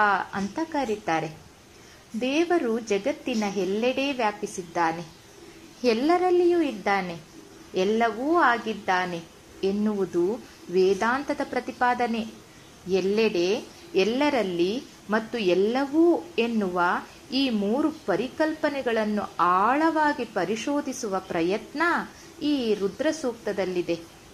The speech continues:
ರುದ್ರಾಧ್ಯಯನದಲ್ಲಿ ಹನ್ನೊಂದು ಅನುವಾಕಗಳಿವೆ. ನಮಃ ಶಬ್ದವು ನೂರಾರು ಬಾರಿ ಪುನರುಕ್ತವಾಗುವುದರಿಂದ ಇದನ್ನ ನಮಕ ಎಂದು ಕರೀತಾರೆ.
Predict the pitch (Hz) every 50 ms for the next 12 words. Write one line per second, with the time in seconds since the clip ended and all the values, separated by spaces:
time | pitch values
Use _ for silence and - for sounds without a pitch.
0 | - - - - - - - - - - - - - - - - - - 240 262
1 | 262 - - 320 330 359 370 370 370 339 330 311 285 269 240 202 202 190 190 175
2 | 170 175 180 208 269 302 - - - - - - - - - - - - - -
3 | 208 226 247 277 311 330 349 349 349 339 359 349 311 269 277 277 277 262 254 254
4 | - 240 226 226 214 202 190 170 165 185 - - - - - - - - - -
5 | - - - 208 208 208 220 269 262 339 370 359 - 349 330 226 208 214 233 214
6 | 180 170 165 180 208 277 - - - - - - 202 208 208 214 214 208 196 190
7 | 196 226 285 349 349 330 311 294 285 277 262 247 220 - - 185 185 202 208 247
8 | 277 - - - 320 320 294 262 226 214 196 196 196 190 190 180 180 185 175 175
9 | 175 165 170 165 175 202 269 311 - - - - - - 233 226 220 262 240 214
10 | 190 175 175 180 202 269 339 349 - - 226 226 247 262 254 233 - - - 196
11 | 180 180 185 208 285 339 349 339 339 339 - - 285 277 262 - - 240 - 202
12 | 185